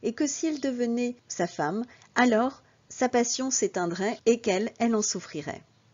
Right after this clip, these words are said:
Le roman s'achève quelques pages plus loin. Le duc de Nemours va essayer de revoir la princesse quelquefois. Elle va refuser et elle va passer le reste de sa vie, dont le roman dit qu'elle est assez courte,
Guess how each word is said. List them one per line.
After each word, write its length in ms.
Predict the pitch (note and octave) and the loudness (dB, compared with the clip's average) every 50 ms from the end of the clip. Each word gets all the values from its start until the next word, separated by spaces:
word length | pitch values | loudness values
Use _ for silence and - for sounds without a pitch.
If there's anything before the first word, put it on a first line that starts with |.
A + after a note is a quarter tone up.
| _ _ - | _ _ 6
Le 140 | B3 D4 D4+ | 8 8 8
roman 640 | D4+ D#4+ D#4 D4 D4 D4+ D4+ E4+ F#4 G4 G4 - | 8 6 2 2 2 0 2 2 0 0 -2 -2
s'achève 800 | - - - D4 C#4 - - - B3+ C4 C#4+ E4+ F4 - - F4+ F4+ F4 F4 - _ - | -2 -2 0 0 2 2 0 0 0 -2 -2 -4 -4 -4 -4 -2 -2 -2 -2 -4 _ 0
quelques 300 | E4 D#4+ D#4 - D4+ C#4 | 0 2 2 0 -4 -4
pages 400 | C#4 - C#4 C4+ C4+ C4 - - | -2 -2 -2 0 0 -2 -4 -6
plus 160 | - - G#3+ | -6 -6 -4
loin. 500 | G3 F3+ E3+ E3+ E3+ F#3 A#3+ C4+ C4 - - | -2 0 0 2 2 2 0 -2 -4 -6 -6
Le 260 | - G#3+ A3 B3 B3+ | -4 -2 0 0 0
duc 220 | G#3+ A3 C4+ A#3+ A3+ | 0 -2 -4 -4 -2
de 100 | C4+ C4 | 0 0
Nemours 380 | B3 B3+ A#3+ B3 C#4 D4+ D4 | 0 2 2 2 0 0 0
va 160 | C4 B3 A3 | 0 0 0
essayer 400 | A3+ A#3+ - - A#3+ G#3 G#3+ C4 | 0 0 -2 -4 -4 -4 -4 -2
de 100 | A#3+ A3+ | 0 0
revoir 520 | G#3+ - B3 B3+ B3 A3 G#3 A3 A#3+ B3+ C4+ | 0 2 2 0 0 0 0 0 0 0 -2
la 100 | A3 G3 | -4 -4
princesse 540 | - - - F3+ F#3 - G#3 G#3 G#3 - - | -4 -4 -6 -6 -4 -2 -4 -4 -4 -4 -4
quelquefois. 760 | - F#3 F3 - - E3+ D#3+ - - - D3+ D#3+ G3 C#4+ E4 - - - - - - | -4 -4 -2 -2 -4 -4 -4 -4 -4 -2 0 0 0 -2 -4 -8 -16 -20 -20 -12 -4
Elle 180 | - E3+ F3+ F3+ | 0 0 2 2
va 140 | G3 A3+ A#3 | 2 0 0
refuser 760 | G#3+ G#3+ G#3 - - - F#3+ F3+ - E3+ E3+ F#3+ B3 E4 - - - - - - - _ - | 0 -2 -2 -4 -6 -8 -6 -4 0 0 2 2 2 0 -4 -8 -18 -20 -20 -20 -18 _ -2
et 220 | A#3+ B3+ D4+ D#4 - | 0 2 2 2 2
elle 160 | B3+ C4 C4 | 0 0 0
va 140 | A#3+ C4+ C4+ | 2 0 0
passer 340 | C4+ C#4 C4 - - D#4 D4+ | 0 0 -2 -2 -2 -2 0
le 140 | D4 C4 A#3+ | 2 2 2
reste 400 | - C4 C4 C4 - - - A3+ | 2 0 -2 -2 -2 -4 -4 -4
de 120 | G#3 A#3 | -2 -2
sa 220 | A#3+ - C#4 A#3+ | 0 0 0 0
vie, 180 | A#3+ A#3 C#4 E4 | -2 0 -2 -2
dont 180 | F4 C4+ A3+ G#3 | -2 -2 0 0
le 120 | G3+ G#3 | 0 0
roman 340 | G3+ A3+ A3 A3 A#3 B3 B3+ | 0 0 -2 -2 -2 -2 -4
dit 180 | A#3 A3 B3+ B3+ | -4 -4 -6 -6
qu'elle 200 | - A3 F3 F3 | -4 -4 -2 -4
est 140 | F3+ - G3 | -4 -4 -4
assez 240 | G3 - - G#3 | -6 -6 -8 -10
courte, 480 | G3 - - - D4+ E4 - - - | -10 -10 -8 -8 -8 -8 -8 -8 -12